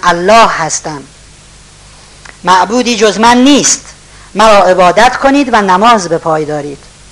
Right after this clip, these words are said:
نمازم فقط مال مسلمون ها نیست.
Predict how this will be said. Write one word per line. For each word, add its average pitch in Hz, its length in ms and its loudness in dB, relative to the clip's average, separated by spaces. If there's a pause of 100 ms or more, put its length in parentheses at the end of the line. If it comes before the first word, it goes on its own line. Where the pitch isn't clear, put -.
(400)
نمازم 202 680 0
فقط 196 280 0
مال 175 200 -4
مسلمون 170 520 -6
ها 202 400 -4 (520)
نیست. 196 300 -8